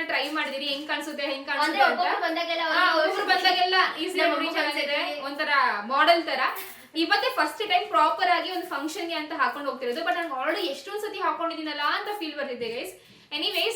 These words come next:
Speaker 1: so
Speaker 2: ಚೆನ್ನಾಗ್ ಕಾಣಿಸ್ತಾ ಇದೆ.
Speaker 1: ಚೆನ್ನಾಗ್ ಕಾಣಿಸ್ತಾ ಐತಲ್ವಾ?
Speaker 2: ಮಸ್ತಾಗ್ ಕಾಣಿಸ್ತಾ ಇದೆ.
Speaker 1: ಚೆನ್ನಾಗ್ ಕಾಣಿಸ್ತಾ ಐತೆ.
Speaker 2: So, ಇವಾಗ
Speaker 1: And
Speaker 2: ನಾನು ಸ್ಯಾರಿ ಯಾವ್ದು ಕೊಡ್ಲಿ?
Speaker 1: ಸ್ಯಾರಿ ನೀನು ರಾಣಿ ಅಕ್ಕಂಗೆ ಯಾವ ರೀತಿ ಸೂಟ್ ಆಗುತ್ತೆ ಆ ಕಲರ್
Speaker 2: ಇಲ್ಲಿ ನೋಡಿ, ನಾನು ಇವಾಗ ನಮ್ಮ ಮಗ್ಳಿಗೆ ತಾನೇ, ಅಂದ್ರೆ ಮೇಘನಂಗ್ ಕೊಡ್ಬೇಕು ಲೆಕ್ಕಾಚಾರದಲ್ಲಿ.
Speaker 1: ಮೇಘನಾಗ್ ಕೊಡ್ಬೇಕು ಗೈಸ್, ನನ್ ಕಸಿನ್‌ಗೆ. But ಏನ್ ಗೊತ್ತಾ,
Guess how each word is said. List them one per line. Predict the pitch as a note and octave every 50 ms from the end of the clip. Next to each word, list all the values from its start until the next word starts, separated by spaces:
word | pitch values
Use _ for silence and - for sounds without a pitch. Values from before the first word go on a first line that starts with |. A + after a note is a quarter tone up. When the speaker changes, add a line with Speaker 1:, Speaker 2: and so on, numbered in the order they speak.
| -
Speaker 1:
so | - E4 C#4+
Speaker 2:
ಚೆನ್ನಾಗ್ | C#4 C4 B3+ C4+ C4
ಕಾಣಿಸ್ತಾ | A#3 A3 G#3+ G3+ F#3+ - -
ಇದೆ. | - - - -
Speaker 1:
ಚೆನ್ನಾಗ್ | C#4+ C4+ C4+ C#4
ಕಾಣಿಸ್ತಾ | C#4 C4+ B3 B3 - A#3+
ಐತಲ್ವಾ? | A3+ A3 A#3 A3+ B3 D#4 G3+ G#3+
Speaker 2:
ಮಸ್ತಾಗ್ | G#3+ - - G3 F#3 -
ಕಾಣಿಸ್ತಾ | - - - - - -
ಇದೆ. | - - - -
Speaker 1:
ಚೆನ್ನಾಗ್ | D4 C#4 C#4+ D4+ D#4
ಕಾಣಿಸ್ತಾ | D#4 C#4+ C4+ C#4 C4+ - F#3+
ಐತೆ. | C4 - - C#4
Speaker 2:
So, | C#4 C#4 - - - - - - - - A#3 A#3 A3+ -
ಇವಾಗ | F4 - E4+
Speaker 1:
And | F4+
Speaker 2:
ನಾನು | F4+ E4+ F#4 A4 A4
ಸ್ಯಾರಿ | - C4+ C4+ C#4 - - F#4 - C#4
ಯಾವ್ದು | C4+ C4 D#4 D4+ - -
ಕೊಡ್ಲಿ? | C#4+ B3 A3+ A#3+ B3+ A3 - - - - - _ _ _ _ _ - _ _ _ _ _ _ _ _ _
Speaker 1:
ಸ್ಯಾರಿ | - - A#3 A#3 C4+ D4
ನೀನು | C#4+ C4 C#4+ D#4
ರಾಣಿ | B3 G3+ G#3 B3
ಅಕ್ಕಂಗೆ | C#4 C4+ - D4+ C#4 C4
ಯಾವ | - G3+ A3+ A3+
ರೀತಿ | B3 B3+ C#4 C4
ಸೂಟ್ | - B3 A#3+ A#3+
ಆಗುತ್ತೆ | B3 A3+ - - C4 B3+
ಆ | A3 G#3+
ಕಲರ್ | - A3 G#3+ G#3+ A3 A3+
Speaker 2:
ಇಲ್ಲಿ | B3 C4 C4
ನೋಡಿ, | C4 B3+ - - - - - - - - _ -
ನಾನು | C#4+ C#4 C#4 D4+
ಇವಾಗ | D#4+ D4 D4 C#4+
ನಮ್ಮ | D#4 D#4 C#4+ C4 A#3
ಮಗ್ಳಿಗೆ | A3 A3 C4 D#4 D4+ -
ತಾನೇ, | C4+ C4 B3+ B3
ಅಂದ್ರೆ | A#3 B3 C4 C4
ಮೇಘನಂಗ್ | B3 B3 C4 C#4+ D4+ D#4 D#4 D4
ಕೊಡ್ಬೇಕು | C#4+ B3 A3+ A3+ A#3+ A3+ A3+ A#3
ಲೆಕ್ಕಾಚಾರದಲ್ಲಿ. | G#3+ A3 - A3 G#3 - A3+ F#3+ - - - -
Speaker 1:
ಮೇಘನಾಗ್ | C#4 D#4 E4+ F4 G4 G4 G4+ G4 G4
ಕೊಡ್ಬೇಕು | F4 D4+ D#4+ D#4+ D#4+ D#4+ -
ಗೈಸ್, | C4+ C4 - C#4+
ನನ್ | C4+ C4+ C4+
ಕಸಿನ್‌ಗೆ. | B3+ A#3+ A#3+ D4 D4+ D4+ D4+
But | D4 D4 C#4+ D4
ಏನ್ | C#4+ E4
ಗೊತ್ತಾ, | E4 D#4 D#4 D4